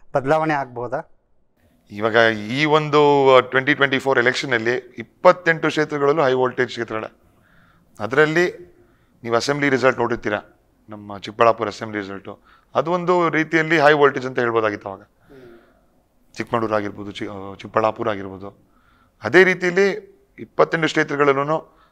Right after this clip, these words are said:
Speaker 2: ಒಂದು ಟ್ವೆಂಟಿ ಹೈ ವೋಲ್ಟೇಜ್ ಕ್ಷೇತ್ರ ಇರುತ್ತೆ, ಅದರಲ್ಲಿ ಚಿಕ್ಕಬಳ್ಳಾಪುರ ಒಂದು.
Speaker 1: ಈಗ ಅವತ್ ಮತ್ತೆ, ಆ, ವೀರಪ್ಪ ಮೊಯ್ಲಿ ಅವರು ಆಫೀಸ್ ಓಪನ್ ಮಾಡ್ಕೊಂಡು, "ಈ ಬಾರಿ ನನಗೆ ಟಿಕೆಟು, ನಾನೇ ಸ್ಪರ್ಧೆ ಮಾಡ್ತೀನಿ" ಅಂತೇಳಿ, ಆ, ಸಂಘಟನೆ ಮಾಡೋಕ್ಕೆ ಪ್ರಾರಂಭ ಮಾಡಿದ್ದಾರೆ.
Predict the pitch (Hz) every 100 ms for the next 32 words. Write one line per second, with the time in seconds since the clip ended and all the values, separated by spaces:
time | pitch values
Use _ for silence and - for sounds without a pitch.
0 | - 120 117 113 143 165 - 196 185 -
1 | _ _ - 127 165 147 139 143 123 127
2 | 123 127 151 143 _ _ _ _ - 117
3 | 139 147 180 151 110 120 113 117 110 95
4 | - - - - - - - - 151 131
5 | 131 123 127 - 156 151 160 160 139 131
6 | 127 110 _ - 143 143 143 143 139 139
7 | 135 131 127 135 147 131 135 131 117 135
8 | 123 131 - - - - 147 139 139 135
9 | 135 143 147 135 139 131 135 131 139 147
10 | - 135 139 143 135 127 131 131 123 135
11 | 127 120 _ _ _ - 147 135 131 127
12 | 127 - 160 170 - 170 151 139 135 165
13 | - 131 131 131 127 123 120 120 123